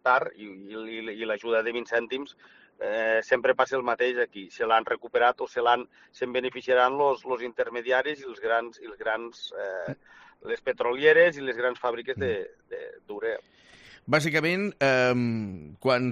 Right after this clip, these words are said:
Speaker 2: tenim la solució aquí, les dejeccions, eh, ramaderes, eh, co-, costa de creure que ningú se li hagi passat pel cap, dels que ho han, se li ha de passar pel cap, doncs fer una reunió per intentar regular una mica o, mm,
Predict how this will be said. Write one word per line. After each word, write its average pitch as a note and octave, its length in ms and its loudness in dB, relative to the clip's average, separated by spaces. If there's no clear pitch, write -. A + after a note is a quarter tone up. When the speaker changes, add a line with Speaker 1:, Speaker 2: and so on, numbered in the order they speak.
Speaker 2:
tenim C3 240 2
la E3 140 4
solució C3+ 640 4
aquí, A2+ 260 0
les C#3+ 160 2
dejeccions, A#2+ 720 0
eh, A#2+ 160 4
ramaderes, A#2+ 880 -2
eh, G2+ 180 -8
co-, - 120 -18
costa C#3+ 320 0
de D3+ 120 -2
creure D3 440 -2
que C#3+ 120 0
ningú C3+ 380 -2
se D3+ 100 -4
li D3 120 -4
hagi C3+ 120 -4
passat C3+ 300 -4
pel C3+ 140 -2
cap, D3+ 180 0
dels A#2+ 220 -2
que G2+ 160 -2
ho G2 160 -4
han, A#2 160 -2
se G2+ 160 -4
li G2 160 -4
ha A2 80 0
de A#2+ 100 -2
passar A#2+ 220 0
pel A#2+ 180 -2
cap, D3 240 0
doncs B2+ 300 0
fer D3 160 4
una E3 200 4
reunió C#3+ 420 0
per F#3 140 2
intentar C3+ 420 0
regular C3 340 0
una C3 180 0
mica C#3 340 0
o, C#3 260 2
mm, A2 260 -12